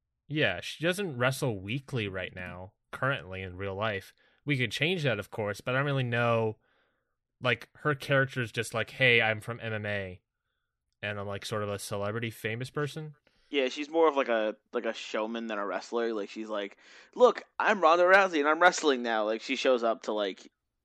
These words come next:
Speaker 2: sell tickets, I think. Not that she's not an amazing
Speaker 1: Yeah,
Speaker 2: athlete,
Speaker 1: we,
Speaker 2: but
Speaker 1: that transition of Ronda Rousey's character hasn't happened, so I'm, I was nervous about that. Maybe we could have done something with that. I don't, but I don't know how to do that. But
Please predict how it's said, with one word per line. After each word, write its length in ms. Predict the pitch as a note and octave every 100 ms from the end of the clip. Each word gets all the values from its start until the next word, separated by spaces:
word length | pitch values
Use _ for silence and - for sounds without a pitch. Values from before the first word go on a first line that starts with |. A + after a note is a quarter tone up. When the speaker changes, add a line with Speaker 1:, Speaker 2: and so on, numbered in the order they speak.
| _
Speaker 2:
sell 220 | - C#3+ C3
tickets, 360 | B2+ - -
I 80 | -
think. 380 | - C#2 - - _ _ _ _ _ -
Not 180 | E3 F3
that 120 | D#3
she's 140 | C#3
not 120 | C#3+ B2
an 60 |
amazing 360 | A#2 B2+ A2+ A2+
Speaker 1:
Yeah, 140 | C#3+
Speaker 2:
athlete, 320 | C#3 G#2+ G2+
Speaker 1:
we, 120 | C3+ F#3+
Speaker 2:
but 200 | G3+ D#3+
Speaker 1:
that 220 | E3+ -
transition 800 | - F3+ F3 C#3+ E3+ - F3 D#3
of 220 | C#3 B2
Ronda 280 | C3+ C#3+ C3+
Rousey's 380 | C3+ C3 A#2
character 480 | - - B2+ B2 A#2
hasn't 340 | G#2+ A2+ G#2+ G2+
happened, 440 | G#2+ G#2+ G#2 F#2+
so 100 | -
I'm, 220 | B2+ C#3 - _ _
I 200 | B2+ D3+
was 160 | F3+ F3
nervous 460 | F3+ F#3 F#3+ F#3
about 240 | F#3 F#3 F3
that. 240 | F#3+ F#3+ - - -
Maybe 240 | G3+ C4+ C4
we 120 | A3+
could 140 | G3+
have 120 | F#3
done 200 | C#3 D#3+
something 420 | D3+ C#3+ A#2+ A#2+ G#2+
with 160 | G#2
that. 320 | A2+ G2+ G2 - _ _ _ _ -
I 120 | C3
don't, 180 | D#3 D3+
but 140 | C#3+
I 60 | D3
don't 180 | D3 C#3
know 160 | B2+
how 360 | A#2+ - A#2+ A#2+
to 120 | A2+
do 180 | G#2 A2
that. 220 | G#2 G2 -
But 260 | C3 B2+